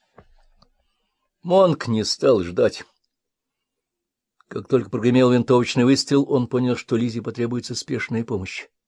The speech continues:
Поэтому оставил австралийца поднимать страховочную петлю в одиночку. Монк схватил веревку.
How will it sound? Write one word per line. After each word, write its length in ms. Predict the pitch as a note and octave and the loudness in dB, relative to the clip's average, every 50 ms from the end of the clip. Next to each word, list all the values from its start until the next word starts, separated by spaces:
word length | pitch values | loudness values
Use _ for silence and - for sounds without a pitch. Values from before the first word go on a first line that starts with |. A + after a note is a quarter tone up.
| _ _ _ _ _ _ _ _ | _ _ _ _ _ _ _ _
Поэтому 200 | - G2+ G#2 G#2+ | -10 -6 -6 -6
оставил 320 | G2+ - - A#2+ A2+ A2+ | -6 0 2 2 2 2
австралийца 640 | - - B2 - - - A2+ A2+ A#2+ B2 - - - | 0 -2 -4 -8 -6 -4 -2 -2 -2 -2 -4 -6 -6
поднимать 360 | - A#2 F#2+ A2 A2+ A#2 A2+ | -6 -6 -4 -2 -2 0 -2
страховочную 640 | - - - A2+ - C3 A#2+ A#2 A2 - B2 A#2 G#2+ | -2 -4 -4 -2 0 0 -2 -2 -4 -4 -6 -4 -4
петлю 260 | B2 - - B2 A#2 | -6 -8 -6 -6 -6
в 60 | G#2+ | -6
одиночку. 480 | A2+ G#2 A2 G#2+ G#2 F#2+ - - - - _ _ _ _ _ _ _ _ _ _ _ _ _ _ | -6 -6 -4 -6 -6 -6 -8 -12 -14 -14 _ _ _ _ _ _ _ _ _ _ _ _ _ _
Монк 340 | - G#2+ B2 C3+ C3+ C3 - | -2 0 2 2 2 0 0
схватил 600 | - - - - B2 A#2+ A#2 - - - C3 B2 | -2 -4 -2 0 0 0 0 -2 -6 -8 -6 -6
веревку. 400 | A#2 A2+ G#2+ G2+ F#2+ - - - | -6 -6 -6 -6 -8 -8 -12 -16